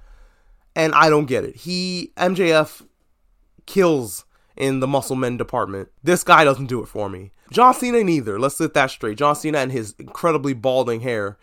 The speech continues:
What do you guys think? Do you think it's John Cena should just let it go and go bald?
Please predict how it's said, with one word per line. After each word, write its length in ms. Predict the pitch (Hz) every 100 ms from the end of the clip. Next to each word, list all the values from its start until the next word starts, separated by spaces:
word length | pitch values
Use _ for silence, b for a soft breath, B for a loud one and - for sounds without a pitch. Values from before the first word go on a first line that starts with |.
| b b b -
What 160 | 185
do 80 | 262
you 100 | 262
guys 240 | 220 190
think? 260 | - 135 113
Do 120 | 151
you 40 | 165
think 200 | 220 208
it's 120 | -
John 220 | 196 185
Cena 180 | 202 185
should 100 | 156
just 160 | 170
let 220 | 127 131 160
it 60 |
go 180 | 143 147
and 80 | 151
go 140 | 143
bald? 500 | 123 127 160 220 -